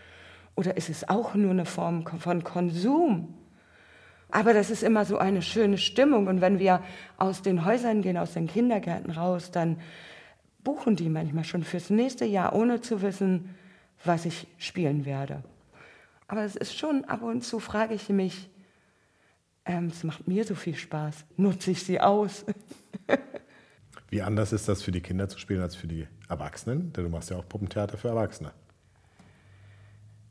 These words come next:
Speaker 1: Erwachsene, das setzt mich immer ein bisschen unter Druck, weil ich dann mich doch irgendwie mehr im Vergleich sehe. Da habe ich dann ein bisschen Angst vor. Aber wenn ich's dann gemacht habe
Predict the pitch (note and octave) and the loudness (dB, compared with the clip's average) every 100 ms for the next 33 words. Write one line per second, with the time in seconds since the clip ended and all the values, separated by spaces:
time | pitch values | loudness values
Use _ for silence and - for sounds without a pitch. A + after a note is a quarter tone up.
0 | - - - G#3 A#3+ - A3 G3+ A3 A3 | -18 -4 2 4 4 0 -4 -2 0 -2
1 | - G#3 - G3 F#3+ F#3 F#3+ F3 E3+ E3+ | -2 -4 0 0 0 -2 -4 -4 -4 -6
2 | - G#3 - F#3 F3+ G3 F#3 F3 - - | -6 -4 0 0 2 0 0 -4 -14 -4
3 | F#3 F#3+ - A3+ - - - - F#3+ G#3 | 0 0 2 0 0 -12 -16 -4 0 2
4 | G#3 G3+ G3 F#3+ F3+ - E3+ D#3+ D3+ D3+ | 0 0 2 4 4 2 0 -2 -2 0
5 | D3 - - - A#3 D3+ D#3 - - - | 0 0 -4 -4 0 0 -2 -10 -20 -20
6 | - - - - A2+ - G2+ G2 F#2 - | -20 -16 -6 -2 0 -2 -6 -6 -6 -6
7 | - F#2+ E3 A3+ - - C4 C#4 D#4+ - | -6 -2 -2 -2 -8 -6 0 0 0 -10
8 | - - - - - - - _ _ - | -20 -20 -20 -20 -20 -20 -20 _ _ 0
9 | G3+ F3+ F#3+ A3 G#3 - F3+ E3 D#3 D#3+ | 2 4 6 4 2 0 0 2 2 6
10 | G#3 C#4 - - - E3+ E3 E3 F3 G#3 | 6 4 0 -8 -4 0 2 2 2 0